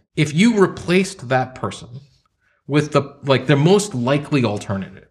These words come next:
right? The runner-up for the C E O's position. The difference between what actually happened and what would have happened if you replaced that person with the alternative is pretty small.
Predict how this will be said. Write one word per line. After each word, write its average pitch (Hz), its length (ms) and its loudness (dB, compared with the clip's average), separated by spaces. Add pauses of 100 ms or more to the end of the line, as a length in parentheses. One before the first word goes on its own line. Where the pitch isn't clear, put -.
right? 135 220 0
The 139 100 4
runner-up 131 720 2
for 110 80 -6
the 101 80 -2
C 98 300 -8
E 98 60 -8
O's 98 140 -8
position. 95 400 -12 (840)
The 160 120 4
difference 156 460 -2
between 175 340 2
what 135 400 0 (160)
actually 160 460 -6
happened 95 560 -6 (320)
and 151 120 2
what 156 200 2
would 247 200 2
have 226 120 2
happened 180 320 2
if - 160 -2
you 135 100 2
replaced 160 380 0
that 117 140 -2
person 120 220 0
with 110 100 -2
the 107 100 0
alternative 120 500 -2 (480)
is - 300 -2 (100)
pretty 392 180 -2
small. - 600 -8